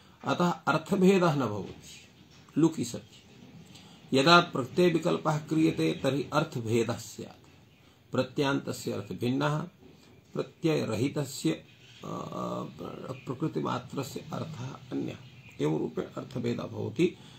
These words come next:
किन्तु प्रत्यये सति। अत एव अत्र एवमपि लुग् वक्तव्यः, न हि अन्तरेण तद्धितस्य लुकं परार्थे शब्दो वर्तते। एवं रूपेण तद्धितस्य विकल्पेन उत्पत्तौ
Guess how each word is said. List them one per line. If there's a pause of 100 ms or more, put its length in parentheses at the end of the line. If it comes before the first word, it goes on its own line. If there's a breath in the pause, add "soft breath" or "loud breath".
किन्तु
प्रत्यये
सति।
अत
एव
अत्र (400 loud breath)
एवमपि
लुग्
वक्तव्यः, (240 loud breath)
न
हि
अन्तरेण
तद्धितस्य
लुकं
परार्थे
शब्दो
वर्तते। (420 loud breath)
एवं
रूपेण
तद्धितस्य
विकल्पेन
उत्पत्तौ